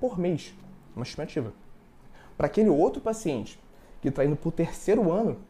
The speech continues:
de treinamento, treinamento adequado,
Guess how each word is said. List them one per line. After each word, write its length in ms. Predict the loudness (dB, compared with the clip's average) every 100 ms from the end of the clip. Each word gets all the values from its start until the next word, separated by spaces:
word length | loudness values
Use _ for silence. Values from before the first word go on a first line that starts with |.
| -20 -20 -20 -20 -20 -20 -14 -8
de 80 | -6
treinamento, 600 | -2 -2 -2 -4 -4 -10 -20 -20 -20 -20 -20 -20
treinamento 400 | -4 -2 0 -2 -2
adequado, 560 | -2 -2 0 0 0